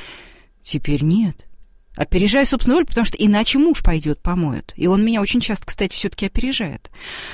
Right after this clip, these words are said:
А вот мне кажется, такой подход, он, ну, о-, он очень крутой.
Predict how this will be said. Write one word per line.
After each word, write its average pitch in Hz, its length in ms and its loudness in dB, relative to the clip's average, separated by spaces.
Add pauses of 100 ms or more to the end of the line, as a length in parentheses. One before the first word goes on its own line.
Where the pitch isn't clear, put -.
(160)
А 208 500 2 (1400)
вот 226 240 0
мне 269 180 6
кажется, 247 420 0 (140)
такой 254 420 2 (200)
подход, - 600 0 (1080)
он, 226 880 2 (160)
ну, 220 260 -2 (160)
о-, 120 180 -4
он 208 140 2
очень 202 180 0
крутой. 226 480 -2